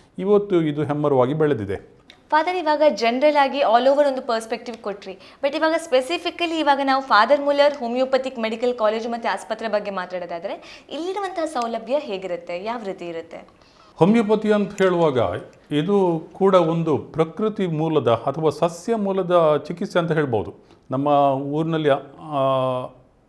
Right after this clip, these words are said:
Speaker 1: ಆಯುರ್ವೇದ, ಯುನಾನಿ, ಸಿದ್ಧ ಇಂತಹ, ಆ, ಚಿಕಿತ್ಸೆಗಳಿರುವಾಗ ಇದರ ಜೊತೆಗೇನೆ ಇದನ್ನು ಸೇರಿಸಲಾಗಿದೆ. ಅದಕ್ಕಾಗಿ ನಮ್ಮ ಸರ್ಕಾರ ಕೂಡ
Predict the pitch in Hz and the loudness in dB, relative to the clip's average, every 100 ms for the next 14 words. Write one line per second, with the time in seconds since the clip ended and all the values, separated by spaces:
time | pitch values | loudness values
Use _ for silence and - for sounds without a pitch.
0 | _ _ - 143 170 147 139 127 127 123 | _ _ 0 2 4 4 4 4 2 -2
1 | - _ - 120 139 156 151 131 131 - | -20 _ -4 0 4 4 2 -2 -4 0
2 | 139 147 143 135 135 135 - - _ _ | 0 0 4 6 4 0 -14 -20 _ _
3 | _ _ _ _ _ _ - - 160 180 | _ _ _ _ _ _ -16 -2 0 2
4 | 180 170 151 131 - - _ - 143 135 | 4 6 6 4 -2 -16 _ 0 4 6
5 | 135 131 131 165 170 156 139 135 117 101 | 6 4 -2 -4 0 2 2 4 4 4
6 | 131 - - - 160 208 226 190 190 196 | -2 -2 -18 -2 0 2 0 0 0 0
7 | 196 180 180 170 175 165 156 143 113 107 | 0 0 -2 -2 -2 -2 0 0 0 -2
8 | 127 160 190 190 185 151 160 160 135 - | -4 -4 2 2 0 -4 -2 0 0 0
9 | 131 147 196 196 202 | 0 2 0 2 2